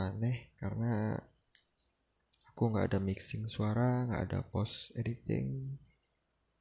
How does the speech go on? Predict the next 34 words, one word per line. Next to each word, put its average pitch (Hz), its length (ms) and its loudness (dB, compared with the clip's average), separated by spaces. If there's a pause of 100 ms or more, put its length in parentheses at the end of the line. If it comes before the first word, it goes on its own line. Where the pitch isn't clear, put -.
(180)
Aku - 80 -6
cuman 113 560 -4 (240)
pengen 113 320 -4
ngomong, 123 320 0
langsung 107 240 -2
aku 104 160 -2
rekam, 120 400 0
dan 90 400 0
alatnya 95 320 0
cuman 98 320 -2
H 95 80 -2
P 110 160 0
ku - 160 2
dan 101 320 -2
headsetku 113 480 0
sendiri. 92 400 0 (760)
Jadi 98 200 -2
mungkin 104 240 -4
suaranya 92 320 2
masih 95 320 0
ada 98 240 0 (1300)
aneh 120 220 0 (120)
ya 104 160 -2 (300)
di 110 80 0
kuping. - 320 2 (440)
<laughs> - 440 -20
Dan 101 100 -4
juga 113 320 4
mungkin 120 460 2
topik-topik - 580 0
yang 120 140 2
akan 107 160 0
dibahas 104 320 0
selanjutnya, 127 680 -2